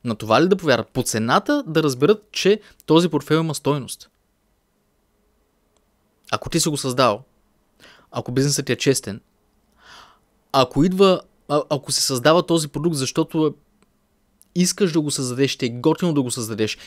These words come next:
и не го споделиш това нещо, много хора ще кажат, „Четиридесет и пет лева за това нещо няма да дам.“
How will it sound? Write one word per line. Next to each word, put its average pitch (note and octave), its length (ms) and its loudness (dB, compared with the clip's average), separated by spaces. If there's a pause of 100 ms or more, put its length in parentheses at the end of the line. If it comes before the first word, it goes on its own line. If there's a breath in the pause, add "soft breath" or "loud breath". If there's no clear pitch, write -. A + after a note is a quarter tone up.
(160 loud breath)
и D3+ 100 4
не A#2+ 140 0
го D#3 140 4
споделиш D3+ 420 -2
това A#2 160 -4
нещо, A#2 380 -6 (680)
много C#3 180 -10
хора C3 120 -12
ще - 100 -14
кажат, C3 180 -8
„Четиридесет - 240 -10
и - 40 -20
пет - 160 -8
лева C#3+ 120 0
за A2+ 60 -6
това - 140 -8
нещо - 240 -6
няма C3+ 140 -4
да G2 60 -2
дам.“ - 80 -8